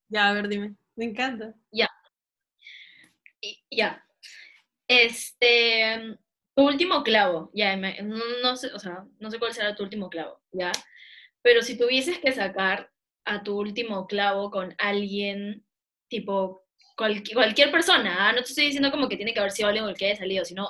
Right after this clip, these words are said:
Speaker 2: cualquier persona, puede ser famoso, lo que quieras, ¿con quién te gustaría sacar ese último, ese último clavo?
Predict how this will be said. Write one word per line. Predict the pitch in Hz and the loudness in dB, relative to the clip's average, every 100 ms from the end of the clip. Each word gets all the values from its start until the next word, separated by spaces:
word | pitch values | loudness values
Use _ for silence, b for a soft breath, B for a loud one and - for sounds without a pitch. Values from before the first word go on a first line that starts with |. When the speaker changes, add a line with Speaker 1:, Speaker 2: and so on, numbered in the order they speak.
| - - | -8 0
Speaker 2:
cualquier | 208 208 240 | 0 4 4
persona, | 247 254 214 190 | 4 0 -2 0
puede | - | 0
ser | - | 0
famoso, | 208 202 226 220 220 | -2 0 0 0 -2
lo | 208 | -4
que | 175 | -6
quieras, | 170 185 180 269 - B B B B _ | -4 -2 0 -2 -8 B B B B _
¿con | - 226 220 - _ - | 2 2 0 -6 _ 2
quién | 254 247 | 4 6
te | 262 | 4
gustaría | 277 196 196 | 4 2 0
sacar | 220 202 196 196 - | -2 0 2 2 0
ese | 214 214 | -4 -4
último, | 202 208 202 - 208 | -4 -4 -6 -6 -8
ese | 202 196 202 | -8 -8 -6
último | 196 208 190 | -6 -6 -8
clavo? | 180 170 | -6 -8